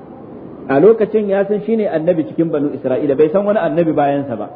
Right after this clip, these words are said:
bai san akwai wani annabi tare da shi ba. Wa, ilimin kuma annabawa ya sha bamban da ilimin kowa, domin su daga Allah suke samu kai tsaye. Don haka a, a, a kiyasi idan ya duba sai ga cewa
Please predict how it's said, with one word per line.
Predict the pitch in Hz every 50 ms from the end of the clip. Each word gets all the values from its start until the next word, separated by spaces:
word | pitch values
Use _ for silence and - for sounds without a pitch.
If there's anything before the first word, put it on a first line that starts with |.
| - - - - - - - 131
bai | 143 147 139
san | 196 214 -
akwai | 160 - 180 180 190 190
wani | 151
annabi | 151 160 180 - -
tare | - 156 143 147 156
da | 139 127
shi | - - 120
ba. | 110 110 107 - - - - - - - - - - - - - -
Wa, | 127 131 156 190 214 - - - - - -
ilimin | 214 247 214 190 196 208 196
kuma | - 202 208 196 196
annabawa | 196 196 190 190 190 190 190 196
ya | 196 190
sha | 190 202 185
bamban | 196 196 196 196
da | 165 151
ilimin | 156 147 127 123 120 - -
kowa, | 127 123 120 117 - - - - - - - - - - - - - - - - - -
domin | 135 143 156 185 196 185 196
su | 214 226 196
daga | 147 147 160 156
Allah | 185 190 180 170 165 -
suke | 170 - 165 151
samu | 156 165 170 170 160 143
kai | - 165 165 143
tsaye. | 123 123 117 110 - - - - - - - - - - - - - - - - - - - - - - - -
Don | 139 180 202
haka | 226 208 226 190
a, | - 151 165 156 - -
a, | 165 160 - - 165
a | - - -
kiyasi | 180 202 226 254 247 - 226 190 - - - - 156
idan | 156 202 208 214
ya | 220
duba | 196 240 240 226 220 190 170
sai | 208 196 175 175
ga | 175
cewa | - 190 175 170 170 165 165 - -